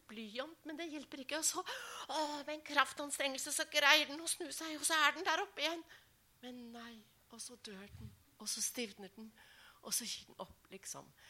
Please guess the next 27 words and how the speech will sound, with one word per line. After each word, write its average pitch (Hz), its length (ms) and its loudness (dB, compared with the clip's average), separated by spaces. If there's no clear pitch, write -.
Og 226 140 -2
det 262 80 -4
er 233 120 -8
noe 240 460 -10
med 214 200 -6
det 185 160 -4
som, 247 220 -6
som 220 240 -8
går 214 220 -6
igjennom 196 460 -8
hele 214 260 -8
det 202 100 -14
forfatterskapet, - 920 -10
at - 260 -6
det 214 120 0
der 196 240 0
perspektivet 208 1000 -4
med 220 160 2
at 208 160 -2
det 220 60 -10
virkelig 247 520 -6
store 185 580 -2
drama 165 640 -2
finnes 190 460 -8
i 220 60 -12
dette - 320 -10
bitte, 190 580 -6